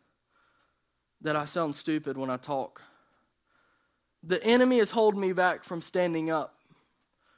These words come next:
when jokes and comments are said they're inappropriate. But here's what you say. You say, "You know what? But I go to church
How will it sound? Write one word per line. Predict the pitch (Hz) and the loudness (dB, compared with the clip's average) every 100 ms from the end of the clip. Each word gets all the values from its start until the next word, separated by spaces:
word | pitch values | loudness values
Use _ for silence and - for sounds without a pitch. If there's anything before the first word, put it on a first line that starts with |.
| _ | _
when | 160 170 147 | -2 -2 0
jokes | 165 175 - 170 | 2 2 0 -10
and | 147 | -6
comments | 170 160 139 151 | -4 -4 -6 -10
are | 147 | -10
said | 156 135 | -8 -6
they're | 135 139 | -6 -6
inappropriate. | 135 127 139 131 127 117 _ _ _ _ _ _ _ _ _ _ _ _ _ _ _ _ _ _ | -6 -8 -10 -10 -12 -14 _ _ _ _ _ _ _ _ _ _ _ _ _ _ _ _ _ _
But | 160 | -4
here's | 190 190 185 | 0 0 0
what | 185 | -6
you | 185 | -6
say. | 190 175 | -2 -2
You | 175 | -2
say, | 185 | -4
"You | 170 | -2
know | 175 | 0
what? | 185 156 | 0 0
But | 175 | 0
I | 175 | 2
go | 175 | 0
to | 160 | -2
church | - 175 - - | -2 -4 -4 -14